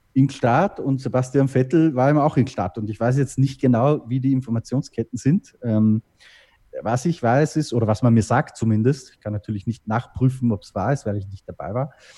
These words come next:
was man mir sagt, ist, dass Sebastian Vettel dort war, dass man ihm tatsächlich einen fertigen Vertrag hingelegt hat, den er auch sofort hätte unterschreiben können wahrscheinlich, tut man aber natürlich nicht.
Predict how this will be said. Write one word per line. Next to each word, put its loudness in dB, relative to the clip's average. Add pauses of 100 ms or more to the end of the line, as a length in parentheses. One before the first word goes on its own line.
(200)
was -4
man 4
mir 4
sagt, -2
ist, -4
dass -2
Sebastian -2
Vettel -2
dort 0
war, 0
dass -4
man 0
ihm -2
tatsächlich -4
einen -2
fertigen -2
Vertrag -8
hingelegt 0
hat, -6 (600)
den 2
er 6
auch 0
sofort 0
hätte 0
unterschreiben -2
können -4
wahrscheinlich, -6 (160)
tut -4
man 4
aber 4
natürlich 0
nicht. -6